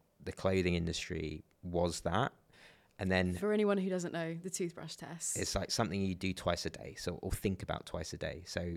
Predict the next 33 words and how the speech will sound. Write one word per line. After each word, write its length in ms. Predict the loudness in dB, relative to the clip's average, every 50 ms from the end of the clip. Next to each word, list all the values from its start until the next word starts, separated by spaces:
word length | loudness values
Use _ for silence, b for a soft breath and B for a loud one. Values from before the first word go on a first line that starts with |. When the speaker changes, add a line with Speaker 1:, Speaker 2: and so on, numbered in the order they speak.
| -4
Speaker 1:
in 120 | -6 -6 -2
terms 240 | 0 2 2 2 2
of 80 | 0
getting 220 | 0 -2 -2 -2 -2
dressed, 480 | -2 -2 -4 -4 -8 -10 -14 -14 -16 -20 _ _
it's 200 | -14 -14 -12 -10
something 460 | -8 -8 -8 -8 -8 -8 -8 -8 -8 -8
you 120 | -10 -10 -8
do 160 | -8 -6 -6
and 140 | -6 -8 -10
think 180 | -10 -12 -12 -10
about 220 | -10 -10 -10 -8
at 80 | -6 -4
Speaker 2:
That's 140 | -4 -4 -2
Speaker 1:
least 60 | -2
Speaker 2:
just 140 | -2 -2 -2
so 80 | 0 0
Speaker 1:
twice 120 | 0 0
a 40 | -2
day. 40 | -4
Speaker 2:
ingrained 520 | -4 -4 -4 -4 -4 -6 -6 -6 -8 -6
in, 180 | -6 -4 -4 -4
Speaker 1:
Yeah. 60 | -4
Speaker 2:
like, 100 | -6 -6
your 140 | -6 -8 -8
daily 600 | -8 -8 -8 -8 -8 -8 -6 -6 -6 -8 -8 -10 -12
lifestyle. 540 | -12 -12 -12 -10 -10 -10 -10 -8 -10 -10 -10 -12 -12 -14 B B B
Speaker 1:
So 120 | B 8
if 160 | 8 8 8 8
you're 120 | 8 6
involved 360 | 8 8 10 10 10 10 8
in 140 | 4 2 2
something 560 | 2 2 0 0 0 -4 -4 -2 -2 -4 -6